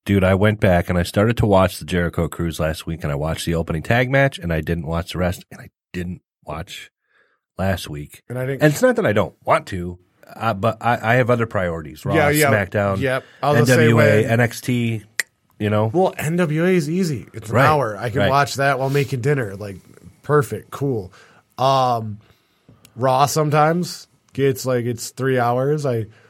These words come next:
Speaker 2: I normally start it an hour later so I can fast forward through a lot of the commercials so
Speaker 1: Mm-hmm.
Speaker 2: it doesn't feel like three hours.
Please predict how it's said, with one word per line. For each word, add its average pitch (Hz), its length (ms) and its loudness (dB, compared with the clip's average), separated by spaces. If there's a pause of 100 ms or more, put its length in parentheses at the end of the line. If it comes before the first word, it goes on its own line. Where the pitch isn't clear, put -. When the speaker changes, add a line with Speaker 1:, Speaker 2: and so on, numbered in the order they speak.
(200)
Speaker 2:
I 135 80 -4
normally 147 380 4
start 139 380 2
it 139 120 2
an 127 180 -4
hour 127 300 0
later 127 360 2
so 123 160 0
I 120 100 2
can 110 200 -2
fast 110 400 -2
forward 120 240 2
through 117 200 2
a 110 40 2
lot 107 200 0
of 104 60 -4
the 110 80 -4
commercials 107 560 2
so 101 80 6
Speaker 1:
Mm-hmm. 107 100 6
Speaker 2:
it 95 40 -2
doesn't 110 280 0
feel 113 320 0
like 98 220 -4
three 101 240 -4
hours. 95 440 -4